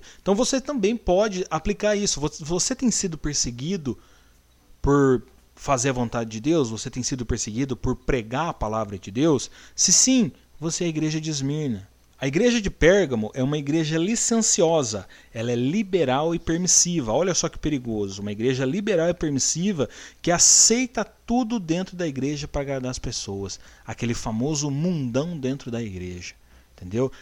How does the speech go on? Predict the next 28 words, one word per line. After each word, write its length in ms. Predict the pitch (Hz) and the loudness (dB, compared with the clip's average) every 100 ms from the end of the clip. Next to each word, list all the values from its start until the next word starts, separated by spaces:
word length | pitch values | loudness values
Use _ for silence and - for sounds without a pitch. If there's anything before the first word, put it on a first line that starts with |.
| - | -10
Quando 200 | 120 117 | -2 0
você 280 | 123 123 127 | 2 2 2
leva 500 | 120 147 175 139 117 | 2 2 4 4 4
o 140 | 113 | 2
mundo, 440 | 131 139 170 139 117 | 2 2 2 0 -2
você 220 | 117 127 | -2 -2
tem 120 | 127 | -4
que 100 | 127 | 2
levar 300 | 135 117 123 | 2 2 0
a 60 | 143 | 0
igreja 640 | 127 127 180 220 175 160 | 0 4 4 4 0 -4
pra 200 | - 139 | -2 -4
fora 440 | - 160 120 127 123 - - | -2 0 2 0 -2 -14 -10
pra, 240 | 113 113 - _ _ - | -6 -6 -8 _ _ -20
é, 120 | - 127 | -8 -8
é, 420 | 127 123 120 117 | -6 -8 -8 -8
é, 280 | 131 127 - - | -6 -8 -10 -8
enfatizar 800 | 139 135 - 147 - 127 139 202 | -2 -2 -2 -4 -2 0 0 0
na 100 | 151 | -2
vida 180 | 135 | -2
das 200 | 123 113 | 0 -2
pessoas 500 | - 107 - 151 151 | -2 0 2 4 2
a 80 | 135 | 4
salvação 540 | - 143 143 151 147 147 | 2 2 0 0 0 -2
que 120 | 151 | -4
é 40 | |
em 100 | 160 | -6
Cristo. 480 | 165 190 202 - | -4 -2 -2 -2